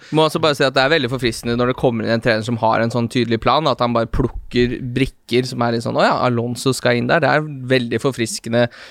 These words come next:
for oss som sitter og ser gjennom disse lagene her gjennom en hel sesong, eh, og nå som nesten ikke kommer noen nye spillere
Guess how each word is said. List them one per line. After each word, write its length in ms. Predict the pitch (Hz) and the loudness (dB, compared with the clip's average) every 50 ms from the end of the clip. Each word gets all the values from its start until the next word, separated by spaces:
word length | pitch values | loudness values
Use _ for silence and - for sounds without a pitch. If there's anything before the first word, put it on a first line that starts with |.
| - - | -4 2
for 140 | 151 139 131 | 2 4 4
oss 80 | 123 - | 2 0
som 240 | - 139 131 127 | 0 0 0 0
sitter 380 | 120 - 127 113 - - 123 123 | 2 0 0 -2 0 0 2 2
og 80 | 123 120 | 2 2
ser 460 | - - - - 127 113 110 107 107 | 0 -4 -2 0 2 2 2 2 2
gjennom 180 | 113 117 117 123 | 0 2 2 2
disse 220 | 120 - - 123 117 | 0 0 0 2 2
lagene 460 | 110 113 113 113 113 117 117 117 113 | 2 2 0 -2 -2 -2 -2 0 0
her 160 | 113 113 113 | 2 2 2
gjennom 240 | 110 113 113 117 117 | 0 0 0 0 2
en 60 | 120 | 2
hel 160 | 113 113 110 - | 0 0 -2 -6
sesong, 380 | 123 113 - 117 113 113 113 113 - - - - - - _ _ | -8 -4 -2 0 0 0 0 -4 -6 -12 -20 -20 -20 -20 _ _
eh, 380 | - 120 120 120 120 120 120 120 | 0 2 4 4 4 4 4 4
og 80 | 127 123 | 4 4
nå 80 | 123 113 - | 2 2 2
som 80 | 131 | 2
nesten 300 | 127 123 120 - - 113 | 0 0 0 0 -4 -4
ikke 100 | 113 123 | -4 -2
kommer 240 | - - 113 117 117 | 0 0 0 2 2
noen 80 | 120 123 123 | 2 2 2
nye 100 | 117 110 | 2 0
spillere 400 | - - 131 123 110 110 117 120 | 0 0 0 0 2 2 0 0